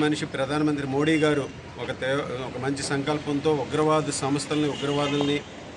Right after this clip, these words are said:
అరికట్టే విధంగా అనేక చర్యలు తీసుకున్నారు. రాబోయే రోజుల్లో అదేవిధంగా వీరందరి మీద కూడా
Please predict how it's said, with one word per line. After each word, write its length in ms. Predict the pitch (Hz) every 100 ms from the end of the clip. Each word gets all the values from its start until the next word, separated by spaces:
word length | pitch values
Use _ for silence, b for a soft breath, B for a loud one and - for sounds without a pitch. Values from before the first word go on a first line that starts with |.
| - - 120
అరికట్టే 440 | 143 175 160 170 151
విధంగా 340 | 143 151 160 170 - - - - 110
అనేక 220 | 143 180 180
చర్యలు 280 | 175 160 160 156
తీసుకున్నారు. 440 | 151 151 151 151 165 127
రాబోయే 320 | 139 151 156 151
రోజుల్లో 280 | 143 147 147
అదేవిధంగా 440 | 139 143 143 151 160
వీరందరి 380 | 135 123 139 156
మీద 120 | 151 147 147
కూడా 140 | 143